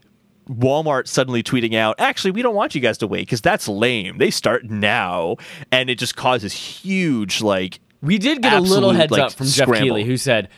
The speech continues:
Speaker 2: "I'm actually hearing from partners that people might be re-, releasing stock today for pre-order." And that's
Speaker 1: Yeah.
Speaker 2: whenever I got that sinking feeling in my stomach, and I'm like, "Oh, fuck.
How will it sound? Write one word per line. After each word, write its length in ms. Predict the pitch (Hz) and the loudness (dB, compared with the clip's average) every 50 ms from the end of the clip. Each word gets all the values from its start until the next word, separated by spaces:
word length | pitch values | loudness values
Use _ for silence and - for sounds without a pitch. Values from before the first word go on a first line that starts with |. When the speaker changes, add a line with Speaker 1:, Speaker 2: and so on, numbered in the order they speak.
| - _ | -10 _
Speaker 2:
"I'm 140 | - 131 147 | -2 0 0
actually 260 | 170 180 - 165 147 | 0 0 0 0 0
hearing 240 | 147 160 156 156 143 | 2 2 0 0 -2
from 140 | 127 139 123 | -2 -4 0
partners 400 | 139 143 127 101 120 117 113 101 | 0 0 0 0 -2 -4 -2 -2
that 160 | 120 110 - | -4 -4 -4
people 260 | - 131 117 107 110 | -6 -8 -6 -6 -4
might 240 | 110 110 113 117 107 | -4 -2 -4 -4 -4
be 160 | 95 117 117 | -4 -4 -4
re-, 180 | 117 110 110 107 | -4 -4 -6 -4
releasing 400 | 107 117 117 113 110 - 107 101 | -2 -2 -2 -2 -2 -4 -8 -10
stock 280 | - - 104 92 - | -8 -6 -6 -6 -6
today 320 | - - 104 85 95 95 87 | -8 -10 -8 -6 -6 -6 -6
for 120 | - 85 | -8 -12
pre-order." 520 | 76 - 92 87 76 67 69 - 71 82 - _ _ _ _ _ _ _ _ _ _ | -14 -12 -12 -12 -12 -12 -14 -14 -16 -18 -18 _ _ _ _ _ _ _ _ _ _
And 160 | 123 127 123 | -6 -4 0
that's 260 | 127 139 151 175 175 | 2 2 2 2 2
Speaker 1:
Yeah. 60 | - 165 | 0 -2
Speaker 2:
whenever 300 | 156 147 131 131 127 120 | -2 -2 -2 0 0 -2
I 60 | 120 | 0
got 220 | 120 123 117 107 | 0 -2 -2 -2
that 140 | 107 107 107 | -2 -4 -6
sinking 280 | - 120 113 110 113 110 | -6 -8 -10 -10 -10 -10
feeling 200 | 123 117 110 107 | -8 -8 -6 -6
in 40 | 104 | -6
my 80 | 101 | -6
stomach, 280 | 95 - - 104 101 98 | -8 -6 -6 -6 -6 -6
and 60 | 98 | -8
I'm 60 | 98 | -10
like, 140 | 95 92 - - | -10 -10 -10 -8
"Oh, 140 | - 87 87 | -10 -10 -10
fuck. 420 | - - - 60 - - - - | -10 -14 -16 -16 -16 -18 -20 -20